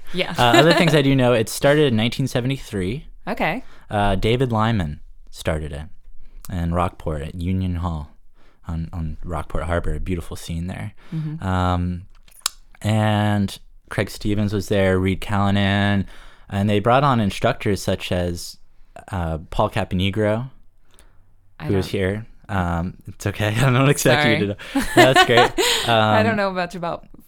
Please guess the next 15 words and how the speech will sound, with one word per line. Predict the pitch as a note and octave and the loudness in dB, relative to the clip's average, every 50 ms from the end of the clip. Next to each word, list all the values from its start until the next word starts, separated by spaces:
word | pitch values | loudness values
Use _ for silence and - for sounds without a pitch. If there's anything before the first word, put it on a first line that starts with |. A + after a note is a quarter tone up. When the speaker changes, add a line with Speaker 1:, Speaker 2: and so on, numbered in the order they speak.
| - - - - - - - | -20 -20 -20 -20 -20 -20 -12
Speaker 1:
Annie | - F3+ F#3 F#3 F#3+ | -8 -6 -6 -4 -4
Leibovitz. | F#3 F#3 F#3 F#3 F#3+ G#3 G#3+ G#3+ A3 A3 - - - - - - | -4 -4 -4 -4 -4 -6 -4 -4 -4 -4 -6 -8 -12 -14 -14 -16
That's | D4+ D4+ - - | -18 -18 -18 -16
about | B3+ A3+ A3+ - - | -10 -6 -4 -2 -2
all | - - | -2 -2
I | - A#3+ A3+ | -2 -2 0
got. | A#3+ A#3+ B3 B3 B3 - - - F#4+ - | 2 4 4 4 4 2 0 -2 -2 -2
<laughs> | - - - | -2 -6 -4
Speaker 2:
She's | - B2+ C#3+ F#3 F#3 | 0 0 2 2 2
good. | - C#3+ A#2+ A#2+ D3 F#3 F#3 - - B3 - F4 - | 4 4 4 4 4 4 2 2 0 0 0 0 0
She's | C3 - | 0 0
Speaker 1:
Okay. | - - | 2 2
Speaker 2:
great, | - B2+ C3+ A#2 G#2 | 2 2 0 0 -2
yeah. | A#2 B2 A2 G2 F#2 G2 - _ - | -2 -2 -2 -4 -4 -8 -12 _ -2
Um, | A2+ A#2+ A#2 A2+ A2+ A2+ A2+ A2+ A2+ B2 | 0 2 2 4 4 2 2 0 -2 -4